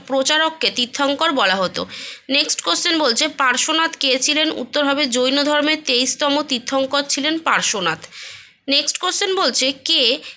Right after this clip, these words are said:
কেবলিন নামে পরিচিত হন?" উত্তর হবে বারো বছর তপস্যা করে বর্ধমান মহাবীর কেবলিন নামে পরিচিত হন। নেক্সট কোশ্চেন বলছে, "মহাভিনিষ্ক্রমণ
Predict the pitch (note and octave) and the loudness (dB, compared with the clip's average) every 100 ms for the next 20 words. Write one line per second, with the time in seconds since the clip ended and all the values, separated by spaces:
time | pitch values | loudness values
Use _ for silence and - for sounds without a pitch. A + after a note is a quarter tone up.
0 | _ - C#4+ C4 D#4+ F4+ F#4 E4 A#3+ - | _ 0 0 2 0 2 2 2 0 0
1 | B3+ C4+ D4 D#4 A3+ F#3 F#3+ - - - | 0 0 0 -2 0 -2 -2 -10 -18 -10
2 | C#4+ C#4+ D4 B3+ C#4+ D4 A#3+ A3 B3+ C#4 | -6 -2 0 2 2 2 2 2 2 0
3 | C#4 D#4+ B3+ G3 A#3+ - D4+ D4 A#3+ F#3+ | 0 -2 0 0 0 0 0 0 0 0
4 | G3+ G3 G#3 G#3 A#3+ C4+ D4+ C#4 G3+ A3+ | 0 0 0 0 0 0 2 2 2 2
5 | B3 G#3 F#3 - A#3 G#3 A#3+ C4 A#3+ G#3 | 0 -2 -4 -2 -2 0 2 2 2 0
6 | C#4 B3+ - G#3+ - F4 C4 F3+ C#2 - | -2 -2 0 -2 -2 -4 0 -2 -2 -14
7 | - _ - _ - _ _ - - - | -20 _ -20 _ -20 _ _ -20 -20 -20
8 | _ - C#4 D4 D4+ - E4+ F4 F4+ F4 | _ -6 0 0 0 -4 -2 0 0 2
9 | F4+ G4 E4 C4 C4 D#4 C#4 C#4 D4+ D#4 | 2 2 2 4 4 2 2 2 2 0
10 | E4+ E4 E4+ G4 | 0 0 0 -2